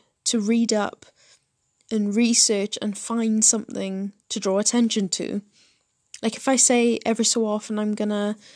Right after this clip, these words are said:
commit to making a podcast on something,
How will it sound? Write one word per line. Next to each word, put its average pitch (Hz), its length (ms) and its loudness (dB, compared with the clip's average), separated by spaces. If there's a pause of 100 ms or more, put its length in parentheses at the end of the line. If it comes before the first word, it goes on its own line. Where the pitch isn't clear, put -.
(800)
commit 220 420 -2
to 233 120 2
making 220 280 0
a 202 60 -6
podcast 214 580 -2
on 185 100 -4
something, 180 600 -4